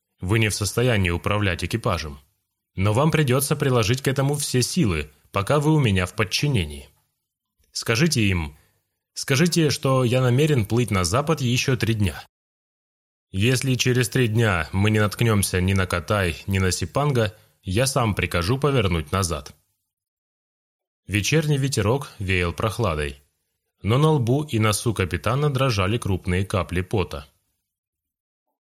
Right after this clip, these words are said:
"Адмирал, я позволю себе напомнить. Вы клялись, вы уже давали срок в три дня.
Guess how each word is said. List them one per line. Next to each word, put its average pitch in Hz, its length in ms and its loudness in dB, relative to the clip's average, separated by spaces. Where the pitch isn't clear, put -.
"Адмирал, 90 640 0
я 95 280 0
позволю 107 460 0
себе 104 320 0
напомнить. 101 720 0
Вы 107 340 0
клялись, 113 680 0
вы 101 200 0
уже 123 220 2
давали 120 440 2
срок 98 480 -2
в - 140 -12
три 95 200 0
дня. 92 380 -2